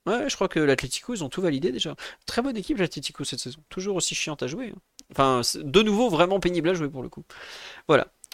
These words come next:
<laughs> On dit, dit la Romane Mourinho qui gagne un zéro au parc, but de Lukaku. Et attendez, mieux que ça, but de Paredes ou de Renato Sanchez, parce qu'on serait capable de pas avoir mis de clause pour pas qu'il joue. <laughs> On verra.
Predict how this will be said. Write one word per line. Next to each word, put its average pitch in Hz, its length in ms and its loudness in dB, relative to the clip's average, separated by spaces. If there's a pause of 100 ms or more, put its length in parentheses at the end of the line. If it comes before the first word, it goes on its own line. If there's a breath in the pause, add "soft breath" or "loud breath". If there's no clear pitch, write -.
(160)
<laughs> - 220 4
On 185 80 10
dit, 156 160 0
dit 202 120 -2
la 175 100 12
Romane 175 360 6
Mourinho 156 400 2
qui 147 160 -2
gagne 139 220 4
un 143 60 6
zéro 143 340 4
au 151 40 2
parc, 165 220 4
but 151 160 -4
de 135 100 0
Lukaku. 139 520 0 (500 loud breath)
Et - 60 -10
attendez, 127 720 4
mieux 151 220 4
que 165 80 2
ça, 220 280 8
but 135 320 -2
de 139 100 4
Paredes 185 600 12 (100)
ou 175 40 2
de 147 80 2
Renato 156 420 6
Sanchez, 202 440 4 (120)
parce 151 100 -6
qu'on 147 160 -6
serait 139 200 0
capable 156 320 4
de 147 80 0
pas 147 160 2
avoir 143 180 6
mis 143 80 0
de 185 60 -6
clause 165 260 2
pour 147 160 -2
pas 139 100 2
qu'il 185 180 -6
joue. 226 260 -6 (160)
<laughs> - 180 -2
On 170 260 6
verra. 202 380 4